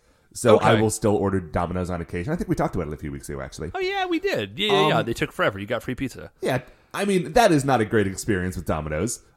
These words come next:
Speaker 1: Um, although it is a great example of how if Domino's is even a little old, it's way too cold.
Speaker 2: <laughs>
Speaker 1: Um, but it's, it's not terrible. You coulda d-, they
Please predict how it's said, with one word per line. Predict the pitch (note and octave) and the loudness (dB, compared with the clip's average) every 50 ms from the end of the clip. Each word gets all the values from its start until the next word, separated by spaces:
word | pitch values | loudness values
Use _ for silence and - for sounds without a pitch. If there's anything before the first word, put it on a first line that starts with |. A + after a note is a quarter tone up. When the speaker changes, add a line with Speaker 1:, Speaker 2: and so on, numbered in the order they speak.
| _ - - | _ -8 -6
Speaker 1:
Um, | G#2+ G#2 G#2 A2 B2 - | -4 0 0 0 2 6
although | D#3 D3 C#3+ C#3+ C3+ C3 B2+ - | 4 6 6 6 4 4 4 2
it | B2+ A#2+ F#2 | 0 -2 0
is | F#2 B2+ E3 D#3+ | 2 2 4 4
a | D#3 | 2
great | B2+ G2+ G#2 A#2 A2+ G#2+ A2 | 2 2 0 0 2 2 0
example | G#2+ G2 G2+ A2+ G#2+ G#2+ A2 A#2+ A#2+ - | -2 -2 -2 -2 -2 0 0 0 0 2
of | G#2 G2+ G2+ G2+ G2 F2+ | 2 2 4 2 2 2
how | A#2 A2+ A#2 | 2 2 2
if | A2+ A#2 - - | 2 2 0 2
Domino's | B2+ A#2+ A#2+ A2+ A2+ A2+ A2 G#2+ G2+ | 2 2 2 2 2 2 2 2 2
is | G#2+ G2 | 0 -2
even | G2 A2+ A2 A2+ A2 G#2 - | 0 -2 0 0 -2 -2 0
a | G#2 G#2+ | 0 0
little | G2 F2+ F2 G#2+ A2 A2 G#2 - | 0 2 0 2 4 4 4 6
old, | A#2 C3+ B2 G#2 G2 G#2+ G#2 - | 6 6 6 6 4 4 2 0
it's | G2+ G#2 - - | -2 -4 -4 -4
way | D#2+ F2+ G2+ G#2+ | -2 0 0 0
too | - A2 G#2+ F2+ | 0 -2 -4 0
cold. | - C3+ C#3+ A2+ F#2 G2+ A2+ - - - - - | 2 2 2 2 0 -2 -4 -6 -12 -20 -16 -10
Speaker 2:
<laughs> | - - - - | -10 -8 -6 -4
Speaker 1:
Um, | A#2 A#2 A2+ A2+ A2+ A2+ A2+ A2 A2 A2 A2 G#2+ G2+ - _ _ _ _ _ - | -2 -2 0 0 0 0 -2 -2 -4 -8 -10 -12 -14 -16 _ _ _ _ _ 2
but | - C#4 - - A#3 | 2 2 2 2 -4
it's, | C#4 - - - A#3+ - | -4 -4 -4 -6 -10 -8
it's | - - C#4 - - - - | -4 -6 -6 -2 -4 -4 -4
not | - D#4+ F#4 E4+ - - - - | -4 -10 -10 -10 -10 -12 -10 -8
terrible. | - - E3 D#3+ A2 F2+ D#2 E2+ F2+ | -2 0 2 2 2 0 -2 -2 -2
You | C3+ G#3 G#3 | -2 -2 -4
coulda | - - C4 A#3+ F3+ C#3+ | 0 4 4 6 6 6
d-, | A2 - - | 2 -2 -8
they | B2+ B2+ G#3+ A#3 G3+ - | 0 0 0 0 0 -4